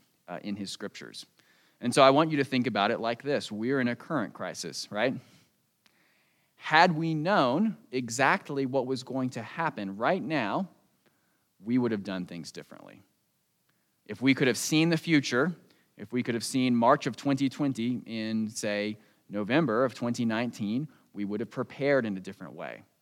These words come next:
Perhaps there's certain things we would have purchased. Maybe some of us would have purchased masks that we didn't have. Maybe some of us would have purchased more toilet paper. Maybe some of us would have saved more money. There's all sorts of things that we would do, uh,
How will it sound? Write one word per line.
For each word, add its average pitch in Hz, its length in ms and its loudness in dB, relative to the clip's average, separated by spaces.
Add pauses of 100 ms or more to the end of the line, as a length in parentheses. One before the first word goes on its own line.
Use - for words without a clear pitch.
(540)
Perhaps 110 320 0
there's 131 180 0
certain 147 300 2
things 131 260 0
we 123 100 0
would 120 140 2
have 131 140 -2
purchased. - 520 -2
Maybe 101 200 -6
some 127 240 -2
of 123 120 0
us 123 200 0
would 123 100 -2
have 123 140 -6
purchased 131 400 -4
masks 120 480 -4
that 80 120 -12
we 87 100 -12
didn't 85 220 -12
have. 69 280 -18 (960)
Maybe 85 180 -10
some 98 240 -2
of 101 120 0
us 107 180 -2
would 104 120 -4
have 104 120 -8
purchased 117 420 -4
more 110 160 0
toilet 156 400 0
paper. 73 380 -12 (960)
Maybe 104 180 -2
some 143 200 4
of 147 100 4
us 156 140 4
would 165 80 2
have 156 100 0
saved 160 380 4
more 160 160 2
money. 165 240 4
There's 127 160 0
all 175 140 6
sorts 180 240 -2
of 147 100 -6
things 139 220 0
that 123 80 -2
we 135 160 0
would 123 200 -2
do, 151 400 0 (360)
uh, 101 80 -2